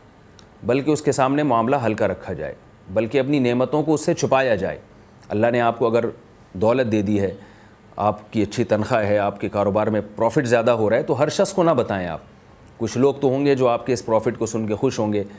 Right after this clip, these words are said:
कुछ होंगे जो जलेंगे, फिर आपको नुकसान पहुंचाने की कोशिश करेंगे। नज़र भी कहा जाता है कि हासिदों की ज़्यादा लगती है, तो इसलिए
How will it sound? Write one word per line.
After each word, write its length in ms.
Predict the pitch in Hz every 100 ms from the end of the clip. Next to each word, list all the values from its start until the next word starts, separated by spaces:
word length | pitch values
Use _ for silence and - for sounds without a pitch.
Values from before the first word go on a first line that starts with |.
| - - - -
कुछ 160 | 143 135
होंगे 220 | 135 151
जो 200 | 139 135
जलेंगे, 580 | 98 98 113 135 135 127
फिर 180 | - 123
आपको 280 | 110 107 110
नुकसान 340 | 98 - 104
पहुंचाने 400 | 101 95 101 98
की 120 | 95 123
कोशिश 340 | 110 101 98
करेंगे। 340 | - 85 82 - - - - - - -
नज़र 300 | 107 123 143
भी 200 | 143 143 - - - - -
कहा 200 | 110 120
जाता 260 | 120 110 127
है 80 |
कि 100 | 127 110
हासिदों 460 | 107 107 117 139
की 120 | 127
ज़्यादा 260 | 107 104 104
लगती 320 | 92 - 95
है, 140 | 90 - - - - - -
तो 60 | 104
इसलिए 520 | - 143 156 151